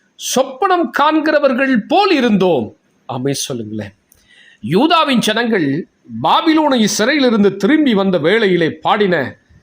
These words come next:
அரகோனா சங்கீதமாய் மேற்குறிக்கப்பட்ட இந்த சங்கீதம் காணப்படுகிறது. எழுபது வருடம் அடிமைத்தனம் முடிவுக்கு வந்தது. அவர்களுக்கு சொப்பனம் போல நம்பக்கூடாததாகவும் ஆச்சரியமாகவும் காணப்பட்டதாம்.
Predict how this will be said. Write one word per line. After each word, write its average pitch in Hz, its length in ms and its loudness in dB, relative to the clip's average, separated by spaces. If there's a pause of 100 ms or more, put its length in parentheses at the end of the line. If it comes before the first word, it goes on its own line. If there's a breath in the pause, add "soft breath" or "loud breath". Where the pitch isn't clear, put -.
(280)
அரகோனா 175 440 0 (160)
சங்கீதமாய் 139 640 -2 (180)
மேற்குறிக்கப்பட்ட 151 1200 -4
இந்த 131 240 0
சங்கீதம் 117 560 -4
காணப்படுகிறது. 110 680 -6 (720 loud breath)
எழுபது 254 480 2
வருடம் 208 540 0
அடிமைத்தனம் 208 600 -2
முடிவுக்கு 190 460 0
வந்தது. 139 460 -2 (800 loud breath)
அவர்களுக்கு 254 640 0 (140)
சொப்பனம் 302 500 0
போல 247 580 0
நம்பக்கூடாததாகவும் 269 1300 0 (120)
ஆச்சரியமாகவும் 311 920 2
காணப்பட்டதாம். 185 680 -2